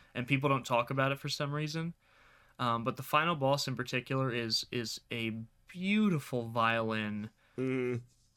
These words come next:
Speaker 1: It, it's, it's a tragic song. It's a sad song.
Speaker 2: Really? Okay.
Speaker 1: Uh,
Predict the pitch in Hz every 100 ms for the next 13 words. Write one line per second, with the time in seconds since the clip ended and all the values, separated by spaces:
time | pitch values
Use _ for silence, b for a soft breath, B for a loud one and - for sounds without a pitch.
0 | _ 143 135 147 139 - 143 131 120 113
1 | - - 151 151 151 147 139 - - 139
2 | 139 135 131 123 - 123 - - - 120
3 | 123 123 123 - 127 120 117 117 117 120
4 | 90 170 240 123 127 - 110 127 - 120
5 | 110